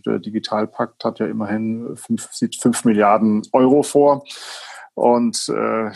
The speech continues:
das Geld wird nicht abgerufen. Ich glaub, nur wenige Prozent wurden bislang, äh, auch in der Corona-Zeit, äh, abgerufen. So gesehen ist es, äh, nicht nur ein finanzielles Problem, sondern es ist auch ein soziales, es ist ein bürokratisches und es ist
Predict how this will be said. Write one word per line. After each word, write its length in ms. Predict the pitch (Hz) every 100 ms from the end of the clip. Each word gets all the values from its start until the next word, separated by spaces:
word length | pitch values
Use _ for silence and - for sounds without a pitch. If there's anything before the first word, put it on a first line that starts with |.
| -
das 180 | 110 -
Geld 200 | 113 101
wird 100 | 117
nicht 160 | 107
abgerufen. 560 | - - 131 104 113 -
Ich 80 | 113
glaub, 240 | - 117
nur 160 | 110 98
wenige 320 | 107 110 107
Prozent 480 | 92 113 - 117 120
wurden 300 | 110 104 104
bislang, 500 | 110 - 117 120 117
äh, 40 |
auch 680 | 120 120 113 - - - -
in 240 | 117 123
der 120 | 123
Corona-Zeit, 800 | 113 113 98 110 107 - 110 -
äh, 140 | - - -
abgerufen. 840 | 117 - 113 110 120 131 123 117
So 140 | 107
gesehen 260 | 110 107 113
ist 140 | 110
es, 240 | - - -
äh, 140 | 117
nicht 260 | 110 101 117
nur 140 | 110
ein 80 | 107
finanzielles 540 | 120 120 - 127 117
Problem, 420 | - - 117 120
sondern 320 | 113 110 113 -
es 100 | -
ist 220 | 107 -
auch 220 | 107 107
ein 260 | - 107 104
soziales, 760 | 120 - - 110 110 117 110
es 160 | 117 117
ist 160 | 113
ein 640 | 113 107 107 107 113 110 98
bürokratisches 1040 | 123 117 117 - 101 120 139 127 139 123
und 200 | 135 131
es 100 | 123
ist 280 | - -